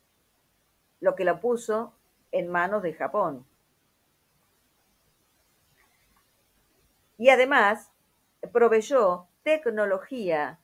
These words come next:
y, eh, nuclear y material bélico a Rusia en cantidades impresionantes. Eh, eh, entonces, esas dos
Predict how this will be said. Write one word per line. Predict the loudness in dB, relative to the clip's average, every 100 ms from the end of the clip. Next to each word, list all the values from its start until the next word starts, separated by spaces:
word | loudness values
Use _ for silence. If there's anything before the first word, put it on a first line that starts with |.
| _ _ _ _ _
y, | -8 -6 -8 -4
eh, | 0 0 0 -4
nuclear | -10 -2 2 2 2
y | 0
material | -4 -6 -4 0 0
bélico | 0 -4 -4 -6 -4 -4 -4 -2
a | 0 2 0
Rusia | -4 -10 -10 -8 -8
en | -8
cantidades | -12 -8 -4 -2 -2 -8
impresionantes. | -12 -12 -12 -12 -10 -10 -12 -18 -20 -20 _ _ _ _ _ _ _ _ _ _ _
Eh, | -16 -12
eh, | -14 -16
entonces, | _ -20 -14
esas | -12 -10 -8
dos | -8 -8